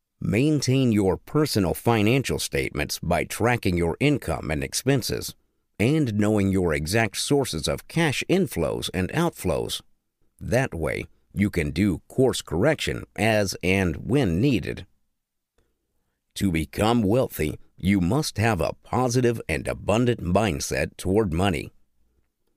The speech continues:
Many people want to be rich and enjoy financial freedom,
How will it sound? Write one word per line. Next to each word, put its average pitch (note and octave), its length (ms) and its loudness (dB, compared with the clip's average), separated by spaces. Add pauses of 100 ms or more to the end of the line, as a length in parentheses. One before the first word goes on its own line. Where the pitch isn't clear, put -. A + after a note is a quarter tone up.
(300)
Many E3 280 0
people D2 460 -2
want A#2 300 0
to - 80 -6
be C2 160 -4
rich F#2+ 460 -2 (120)
and F#2 160 2
enjoy F2 480 0
financial G#2+ 600 0
freedom, B2+ 480 -2